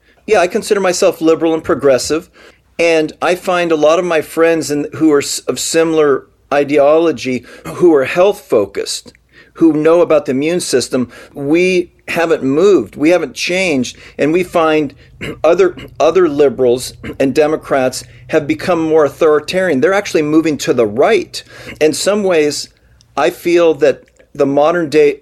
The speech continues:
<clears throat> Democratic Party, you know, not all of them, but some of them are actually more authoritarian. And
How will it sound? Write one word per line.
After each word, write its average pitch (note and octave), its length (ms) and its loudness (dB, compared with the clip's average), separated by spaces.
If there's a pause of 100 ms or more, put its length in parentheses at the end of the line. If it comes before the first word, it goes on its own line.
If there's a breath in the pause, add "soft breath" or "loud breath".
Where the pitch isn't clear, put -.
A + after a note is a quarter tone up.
(120)
<clears throat> C3 160 -6
Democratic D3 640 0
Party, D#3+ 640 -2 (600 soft breath)
you D3+ 100 -2
know, C3 140 2
not F#3+ 280 0
all F#3+ 260 4
of C3+ 60 0
them, A#2 60 -2
but B2+ 140 -2
some G3 180 -2
of F3+ 80 2
them C3+ 160 -8
are C#3+ 240 2
actually E3 400 -2
more D3 340 2
authoritarian. D#3 760 0
And C3+ 140 -2